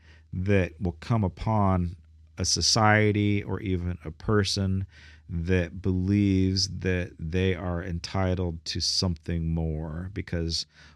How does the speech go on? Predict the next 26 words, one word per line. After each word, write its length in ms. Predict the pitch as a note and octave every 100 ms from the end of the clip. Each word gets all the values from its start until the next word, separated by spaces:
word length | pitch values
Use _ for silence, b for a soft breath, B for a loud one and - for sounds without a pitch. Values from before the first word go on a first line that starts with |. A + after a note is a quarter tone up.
| B
uh, 240 | - E2 D#2
because 280 | - F2 E2
of 100 | E2
what, 480 | D#2+ E2+ F2+ E2+ - _ -
uh, 40 | E2+
because 360 | F2+ A2 A2
of 80 | G#2
who 120 | A#2+
they 160 | G#2 F#2
are 360 | F2+ F2 E2+
and, 420 | C#2 F2 E2+ E2 - b b b -
and, 480 | F2 E2+ D#2+ D#2+ - _ _ _ _ _ _ _ _ - - -
um, 540 | E2 D2+ D2+ D2+ - _ _ _ _ -
because 320 | F#2 G2 F2
of 200 | E2+ D#2 - - -
a, 140 | F2+ E2+
of 140 | F2 D#2+
a 120 | - _ -
concept 600 | F2+ E2 D#2 E2+ C#2 -
of 140 | D#2 C#2+
justice, 800 | - F2 F2 - - - - - b b b b b _ _ _ _ _ -
meaning 560 | G#2 A2+ A2 G#2 F#2+
that 340 | F#2 F2 E2 -
hierarchy 800 | - - G#2+ G2 F2 E2+ - E2+ - -
isn't 380 | G2+ F#2 F#2 -
important. 640 | D#2+ D#2+ D2+ - D2 D2